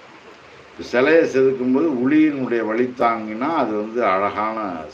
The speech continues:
சிலையாயிடும். இப்ப முட்டை வந்து உள்ள இருந்து சின்ன அழகுனால அந்த ஓட்டை கொத்திக்கிட்டு வெளியில வரும்போது ஒரு உயிர் வருது. அது ஒரு வெளியில இருந்து ஒரு சுத்தியில அடிச்சா என்ன ஆகும்?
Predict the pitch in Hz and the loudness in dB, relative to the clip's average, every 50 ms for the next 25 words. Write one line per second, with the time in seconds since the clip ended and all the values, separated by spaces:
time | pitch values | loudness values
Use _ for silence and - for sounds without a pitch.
0 | - - 80 87 85 82 80 76 71 69 62 58 - - - - - - - - | -16 -14 -10 -8 -8 -8 -8 -8 -10 -12 -16 -18 -20 -20 -20 -20 -20 -20 -20 -20
1 | - - - - - - - - - - - - - - - - - - - 104 | -20 -20 -20 -20 -20 -20 -20 -20 -20 -20 -20 -20 -20 -20 -20 -20 -20 -20 -16 -12
2 | 107 120 117 117 123 131 127 127 - 196 175 165 143 135 139 143 170 147 120 120 | -8 -8 -6 -2 -2 -2 -2 0 2 4 4 4 2 0 -2 -4 -4 -4 -4 -6
3 | 131 147 160 160 170 160 147 139 135 143 147 143 156 175 175 175 170 - - - | -4 -4 0 2 2 2 0 -2 -8 -10 -10 -6 -4 -2 -2 -2 -2 -4 -8 -12
4 | - 139 147 147 151 156 156 147 131 123 127 131 123 123 123 127 127 131 135 143 | -14 -12 -12 -12 -10 -8 -4 -2 0 0 0 0 0 -2 -4 -2 -2 -2 -2 -2
5 | 147 143 131 123 113 107 107 123 127 123 - 127 104 - - 113 101 - - 135 | -2 -2 -4 -4 -4 -4 -2 -4 -4 -2 -4 -8 -8 -8 -10 -12 -12 -8 -6 -6
6 | 127 117 107 110 101 101 101 113 113 113 107 98 95 98 98 98 98 90 92 - | -6 -4 -4 -4 -4 -2 -2 -2 -2 -2 -2 -2 -2 -2 -2 -4 -4 -6 -6 -6
7 | - 165 156 123 101 90 90 90 104 120 131 127 117 98 87 78 73 65 64 - | -4 -4 -4 -4 -4 -4 -4 -4 -4 -4 -4 -4 -4 -6 -6 -6 -8 -12 -14 -18
8 | - - - - - - - - - - - - - - - - - - - - | -20 -20 -20 -20 -20 -20 -20 -20 -20 -20 -20 -20 -20 -20 -20 -20 -20 -20 -20 -20
9 | - - - - - - - - - - - - - - 117 127 127 127 123 123 | -20 -20 -20 -20 -20 -20 -20 -20 -20 -20 -20 -14 -4 0 4 6 6 6 6 4
10 | 120 120 117 120 135 151 165 170 160 147 139 135 139 147 139 127 135 - 131 123 | 4 2 4 4 6 6 6 6 4 2 0 -2 -2 -2 -2 -2 -2 -4 -8 -10
11 | 107 147 156 143 131 120 113 110 101 117 127 117 107 104 104 107 104 92 82 78 | -4 -4 -2 0 2 2 2 0 0 0 0 0 0 0 -2 -2 -2 -2 -4 -8
12 | 71 69 62 | -12 -14 -14